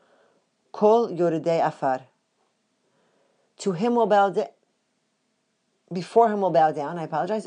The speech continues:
all those going to the ground. So it seems to be v'nafsho lochia, and who's,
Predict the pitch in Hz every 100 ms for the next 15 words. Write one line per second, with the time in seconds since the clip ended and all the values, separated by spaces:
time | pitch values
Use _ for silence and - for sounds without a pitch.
0 | - 214 220 226 180 175 185 190 170 -
1 | 151 175 165 170 165 151 _ _ _ _
2 | - 165 147 143 139 85 156 _ _ _
3 | _ _ _ _ - _ _ _ - 196
4 | 190 - 220 220 - 208 160 185 - 156
5 | 180 170 170 202 180 165 196 226 240 -
6 | 165 139 175